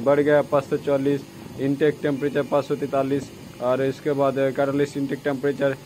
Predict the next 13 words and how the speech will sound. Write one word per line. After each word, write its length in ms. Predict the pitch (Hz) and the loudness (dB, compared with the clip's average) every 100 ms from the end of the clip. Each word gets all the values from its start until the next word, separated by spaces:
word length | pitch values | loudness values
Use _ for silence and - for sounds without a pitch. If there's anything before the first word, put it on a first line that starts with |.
| - - | -18 -8
तीन 140 | 139 139 | -6 -2
सौ, 400 | 147 139 131 - | 0 2 2 0
अ, 600 | 135 127 123 123 120 117 120 - - - - - - 143 143 - - - - - - - | 2 4 6 6 4 2 -2 -14 -20 -20 -20 -20 -12 -8 -8 -10 -20 -20 -20 -20 -20 -8
तीन 140 | 143 135 | -4 -2
सौ 160 | 151 | -2
के 260 | 139 143 139 | 0 0 2
ऊपर 340 | 139 131 143 | -2 2 2
है। 200 | 127 131 - - - | 2 0 -4 -18 -10
तो 80 | 131 | -8
friends, 460 | 131 180 180 - - | -2 -2 -2 -6 -4
ये 280 | 156 175 - - - - - - - - - - - - - - - - - | -2 -2 -4 -14 -20 -20 -20 -20 -20 -20 -20 -20 -20 -20 -20 -20 -20 -16 -4
तो 380 | 139 139 135 127 - - - - - - - - | 0 2 0 -4 -12 -20 -20 -20 -20 -20 -8 2
आप 200 | 151 | 2